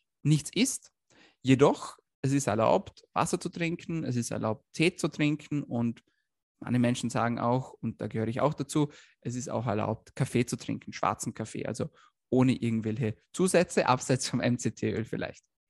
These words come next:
Da kommen wir gleich noch drauf zu sprechen. Genau. Und jetzt gibt's natürlich Pitfalls. Das heißt, viele Menschen sagen, „Ja, ich faste jetzt und ich esse den ganzen Tag nichts.“ Und dann scheitern sie. Und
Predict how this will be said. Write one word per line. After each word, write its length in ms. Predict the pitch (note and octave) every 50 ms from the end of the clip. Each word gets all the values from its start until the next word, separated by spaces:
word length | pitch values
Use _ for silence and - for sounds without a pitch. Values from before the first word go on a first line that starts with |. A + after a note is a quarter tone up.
| _ _ -
Da 80 | B2
kommen 240 | A#2+ - C#3+ A#2+ A#2
wir 80 | A#2 A2+
gleich 160 | - A2 G#2+
noch 120 | A2 A#2+
drauf 220 | - - A2 G#2 -
zu 80 | -
sprechen. 380 | G#2+ - - - - - - - _ _ - _ - - - - - - _ _ _ _ _ _ _ _ _ _ -
Genau. 260 | C3+ C#3 A#2 F2+ - - _ _ _ _ _ _ - - - - _ _ _ _ _
Und 420 | C#3 C#3 C#3+ D3 D3+ D3 - - _ _ _ _ _ _ _ _ _ _ _ _ _ _
jetzt 160 | - D#3+ D#3 -
gibt's 180 | G#3 G3+ -
natürlich 380 | G#3 E3 - E3+ D#3 D3+ - -
Pitfalls. 640 | - D3+ - - - - - - - - - - _ _ _ _
Das 180 | - B2+ -
heißt, 400 | C3 A#2 B2 C3 C3+ - - _ _ _ _ _ _ _ _ _
viele 240 | - E3 E3+ E3+
Menschen 260 | D3+ C3+ D3 D3 C3+ B2+
sagen, 240 | - - - B2
„Ja, 140 | B2 A#2+ A2+
ich 100 | C3+ -
faste 460 | - - - - D3+ - - - C3+
jetzt 160 | C3 B2+ - C3
und 80 | B2+
ich 180 | C3 - - -
esse 220 | C#3+ - - C#3
den 120 | C3 C3+ C3
ganzen 300 | B2 B2+ C3+ C3+ B2 A#2+
Tag 240 | - B2 B2 B2+
nichts.“ 300 | B2+ B2+ C3 C3 - - - _ - _ _ _ _ _
Und 460 | - C3+ C3+ C3 C3+ C#3 C3+ - - _ _ _ _ _ _ _ _
dann 160 | - C#3 C3
scheitern 400 | - B2+ - F3+ - - A#2 A2+
sie. 260 | A#2+ C3 D#3+ C4 D#4+ - _ _ - - - - _ -
Und 420 | - - C#3 C#3 C#3+ D3 D3 C#3+